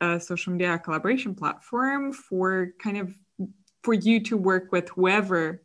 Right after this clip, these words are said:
helps, whether it's an agency or an in-house team, whoever does the social media content. Um, it can really help you visualize whatever it's gonna be posted. It can help you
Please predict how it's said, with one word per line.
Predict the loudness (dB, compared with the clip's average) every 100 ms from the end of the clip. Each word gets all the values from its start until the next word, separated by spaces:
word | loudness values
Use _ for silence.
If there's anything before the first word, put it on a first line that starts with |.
| _
helps, | -2 2 2 0 -10 -2
whether | 0 0
it's | -2 -2
an | -4
agency | -2 -2 -2 -2 -4
or | -2
an | -2
in-house | -2 0 -2 -2
team, | -6 -6 -6 -2
whoever | 0 2 0
does | 2 -2 -4
the | -10
social | -4 -4 -4
media | -6 -8
content. | -4 -4 -2 -2 -4 -8 -14 -18 -16 -18 -4
Um, | 0 2 0 -2 -4 -8 -14 -2
it | 0
can | 2 2 4
really | 4 6 4
help | 2 -2 0
you | -2
visualize | 2 0 2 2 4 4 2 -4 -6
whatever | 0 0 2 0 0
it's | 0 -2 -2
gonna | -2 0 0 -2
be | -4 -2 -2 -2
posted. | -6 -6 -2 0 0 -6 -20 -20 -20 _
It | -2 0
can | -2 -2
help | 0 0 -2 -2
you | 2 4 6 4